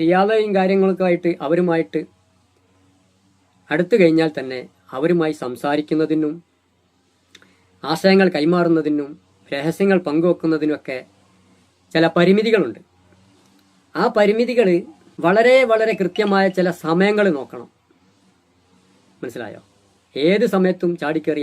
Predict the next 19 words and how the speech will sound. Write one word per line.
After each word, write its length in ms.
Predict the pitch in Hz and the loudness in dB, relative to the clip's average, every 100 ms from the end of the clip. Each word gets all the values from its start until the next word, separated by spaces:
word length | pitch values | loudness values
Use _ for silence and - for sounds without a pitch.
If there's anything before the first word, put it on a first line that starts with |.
| 127 | -8
അവരോട് 220 | 131 139 123 | -8 -10 -10
ബന്ധപ്പെടാൻ 360 | 120 120 120 113 | -14 -14 -14 -14
പറ്റൂല. 260 | 117 - - _ _ _ _ _ _ _ _ _ - 147 | -16 -20 -20 _ _ _ _ _ _ _ _ _ -8 -2
അതുപോലെ 300 | 208 247 254 | 2 2 2
തന്നെ 140 | 240 226 | 2 2
അതിനായിട്ട് 400 | 202 233 240 214 240 | 4 4 4 2 0
നമ്മൾ 140 | 208 202 | 0 0
ഇരിക്കണം. 420 | 156 151 - 170 170 _ _ _ _ _ _ _ _ _ _ _ _ - | 0 -2 -2 -2 -4 _ _ _ _ _ _ _ _ _ _ _ _ -12
അതുപോലെ 320 | 151 185 240 247 | -4 0 2 2
തന്നെ 180 | 240 226 214 | 0 0 0
നമ്മൾ 180 | 214 226 214 190 _ _ - | 0 2 0 -2 _ _ -4
മറ്റുള്ള 340 | 180 185 254 247 196 | -2 2 0 0 -2
ശ്രദ്ധകളൊക്കെ 640 | 180 170 214 208 202 196 156 | -4 -2 -2 -4 -2 0 0
വെടിയണം. 380 | 151 160 156 - _ _ _ _ _ 151 | 0 0 -2 -8 _ _ _ _ _ -6
ഒരു 100 | 165 | -2
പ്രത്യേക 360 | 165 156 196 214 226 | -4 -4 -2 0 0
ഒരു 80 | 190 | -2
ഹാളിലേക്ക് 500 | 135 143 165 180 190 180 | -4 -2 2 2 0 -4
വരണം. 260 | 123 117 | -6 -12